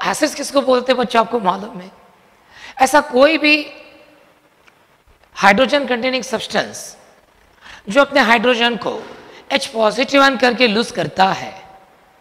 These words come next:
जो अपने हाइड्रोजन को as a एच पॉजिटिव आयन करके लूज करता है, ऐसे सब्सटेंस को हम क्या बोलते हैं? एसिडिक in nature, एसिड बोलते हैं। तो यही हमें carboxylic एसिड का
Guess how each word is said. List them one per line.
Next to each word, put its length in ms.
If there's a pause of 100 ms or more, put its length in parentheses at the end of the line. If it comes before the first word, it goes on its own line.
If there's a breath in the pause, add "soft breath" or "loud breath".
(540 loud breath)
जो 80
अपने 160
हाइड्रोजन 420
को 260 (360 loud breath)
as 120
a 40
एच 160
पॉजिटिव 420
आयन 100
करके 260
लूज 180
करता 360
है, 320 (360 loud breath)
ऐसे 260
सब्सटेंस 440
को 100
हम 120
क्या 160
बोलते 340
हैं? 220 (1040)
एसिडिक 480 (840)
in 20
nature, 500
एसिड 260
बोलते 340
हैं। 80 (2250 soft breath)
तो 100
यही 340
हमें 380 (400 loud breath)
carboxylic 720
एसिड 360
का 260